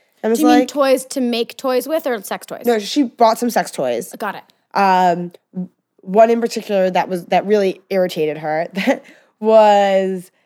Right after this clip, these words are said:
Speaker 1: uh, really expensive, and then she couldn't figure out how to use it, and she was like, "I do this for a living. Like, if I can't figure this out,
Speaker 2: Mm.
Speaker 1: like, consumer goods and how to
Speaker 2: Yeah.
Speaker 1: interact with them is, is something she really,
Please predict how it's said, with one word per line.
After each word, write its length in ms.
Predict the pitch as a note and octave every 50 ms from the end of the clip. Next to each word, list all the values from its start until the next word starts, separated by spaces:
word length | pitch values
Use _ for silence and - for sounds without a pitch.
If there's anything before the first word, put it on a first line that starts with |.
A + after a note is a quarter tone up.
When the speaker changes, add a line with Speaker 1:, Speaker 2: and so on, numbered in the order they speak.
| _ _ -
Speaker 1:
uh, 240 | - G3 F#3+ F3+ - F3
really 240 | F#3+ A#3 A#3 A#3 G#3+
expensive, 720 | G3+ - - - G3+ G3+ G3+ F#3+ - A3+ A3+ A3+ A3 G#3+
and 160 | G#3 G3 F#3+ F#3+
then 120 | F#3+ F#3
she 140 | F#3 - F3+
couldn't 240 | - G#3 G3 F#3+ F#3
figure 220 | - F#3 F3+ F#3+
out 140 | F3+ E3+ F3
how 140 | - F#3 E3+
to 60 | F3
use 360 | E3+ D#3+ D#3+ E3+ F3+ F3+ -
it, 200 | A#3+ B3 B3+ -
and 100 | A3 G3
she 100 | - G#3+
was 220 | G#3+ G#3+ G3+ F#3+
like, 240 | G#3+ G#3 G#3 F#3 - _ _ -
"I 180 | D#4 G#4+ - _ _ _ _
do 140 | _ - A#3+
this 160 | A#3 A#3+ -
for 220 | - - - G#3+ G#3+
a 100 | G3+ F3+
living. 480 | E3+ E3 G#3 C4+ A#3+ F3+ - G#1 G1+ G1+
Like, 400 | - G#2+ G#2 G2+ - _ _ _
if 80 | - -
I 160 | F#3+ A#3 E4 F4+
can't 280 | - - D#4 - -
figure 280 | - F3+ F3 F3 E3+ D#3+
this 160 | E3 E3+ - -
out, 420 | D#3 D#3 D#3 D3+ D3+ - - -
Speaker 2:
Mm. 480 | A3 A3+ A#3 B3 B3+ C4+ C4+ C4 B3+ A#3
Speaker 1:
like, 160 | G3 G3+ G#3+
consumer 500 | G#3+ A3+ G3 - - C4 C4 A#3+ A#3 A3
goods 520 | G3+ - A3 G#3+ G#3 G#3 G#3 G3+ G#3 F#3+ G#3
and 100 | A3 A#3
how 180 | D4 D#4+ G#3
to 80 | G3 G3
Speaker 2:
Yeah. 60 | -
Speaker 1:
interact 440 | G3+ F#3 - G3 G3+ A3 G3 - -
with 100 | G3+ F3+
them 320 | - F#3 F3+ F3 E3+ E3+ - -
is, 140 | F3+ F3
is 200 | - - F#3+ F3
something 340 | - G3 F#3+ F#3 - F#3 F#3+
she 120 | F3+ - F3+
really, 320 | F3+ F3 F3 F3 E3+ F3+